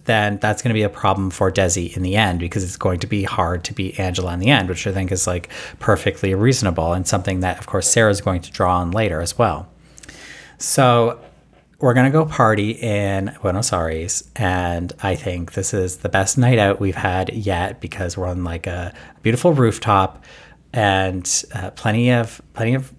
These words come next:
spaces to pull, have side conversations. Everybody's got their own little booth,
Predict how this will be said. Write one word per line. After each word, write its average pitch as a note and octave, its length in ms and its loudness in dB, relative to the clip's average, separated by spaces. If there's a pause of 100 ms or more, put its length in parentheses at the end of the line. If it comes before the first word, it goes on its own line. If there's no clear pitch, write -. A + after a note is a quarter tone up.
(120)
spaces A2+ 640 0
to G2+ 480 -2 (300)
pull, - 180 -2
have - 220 -6
side A#2 260 2
conversations. A#2 840 0 (200)
Everybody's A2+ 320 0
got A#2+ 180 0
their B2 100 4
own A2+ 140 2
little A#2 160 4
booth, G2 480 -2